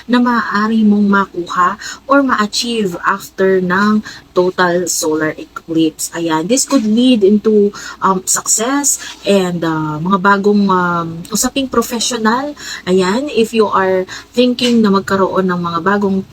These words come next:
uh, chances for you, napaka, uh, napakaswerte nitong so, total eclipse na ito, no, para sa'yo. And maaaring ikaw ay mapunta sa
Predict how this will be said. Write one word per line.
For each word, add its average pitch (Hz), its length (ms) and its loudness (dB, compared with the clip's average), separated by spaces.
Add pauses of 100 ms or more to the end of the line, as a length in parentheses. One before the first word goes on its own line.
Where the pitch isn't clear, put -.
(100)
uh, 165 560 -2
chances 254 640 -2
for 254 160 -2
you, 247 320 2
napaka, 185 540 -4 (340)
uh, 320 480 2 (400)
napakaswerte 208 1120 -2 (400)
nitong 202 320 2
so, 185 240 -4
total 202 400 2
eclipse - 480 -2
na 180 80 -8
ito, 160 380 -6 (260)
no, 160 160 -2 (240)
para 160 240 -4
sa'yo. 147 400 -10
And 226 320 0
maaaring 196 560 0
ikaw 175 240 -6
ay 170 80 -2
mapunta 180 480 -4
sa - 80 -2